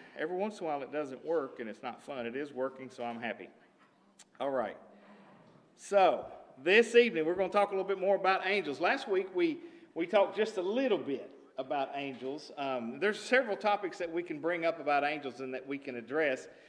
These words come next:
The one thing that I realized kinda in the middle of this, there'll be s-, maybe, maybe next week, it would be a good opportunity for, let's just talk about the angelic host, and let's just talk about the host of heaven, as they're called in Bible,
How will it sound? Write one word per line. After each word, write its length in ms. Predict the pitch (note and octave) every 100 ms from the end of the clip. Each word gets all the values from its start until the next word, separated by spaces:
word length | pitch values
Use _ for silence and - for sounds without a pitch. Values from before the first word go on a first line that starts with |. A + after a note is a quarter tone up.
| - -
The 80 | D3+
one 180 | F#3+ A#3
thing 140 | G#3
that 100 | F3
I 40 | D#3+
realized 520 | F3 A3+ F3+ D#3 -
kinda 200 | F3 E3
in 140 | E3
the 80 | D3
middle 340 | D#3 A#3+ G3+
of 140 | C3+ A2+
this, 280 | A#2+ A#2 -
there'll 180 | C#3+
be 140 | C#3 D#3+
s-, 160 | - -
maybe, 480 | E3 A3+ G3 D#3 -
maybe 280 | D#3+ G#3+ F#3
next 420 | E3 G3 - -
week, 380 | G3+ G#3 - - - _ _ -
it 100 | D#3
would 80 |
be 100 | D#3+
a 60 | E3
good 180 | E3+ F#3
opportunity 420 | F3+ F3+ F#3+ E3+
for, 80 | F3
let's 220 | A3+ -
just 180 | C4+ -
talk 220 | A#3+ A#3+
about 320 | G#3+ G#3 F3+
the 160 | F3+ G3+
angelic 420 | G3 F#3 F3+ F3
host, 280 | E3 C3+ -
and 100 | D3
let's 140 | F#3
just 160 | G#3+ -
talk 180 | F#3 F3+
about 220 | E3+ E3
the 80 | C#3+
host 340 | E3 F3 -
of 100 | D#3+
heaven, 340 | E3 D#3+ C3+ B2+
as 100 | A#2
they're 100 | B2
called 280 | C3 C3
in 100 | B2+
Bible, 320 | B2 A2+ A#2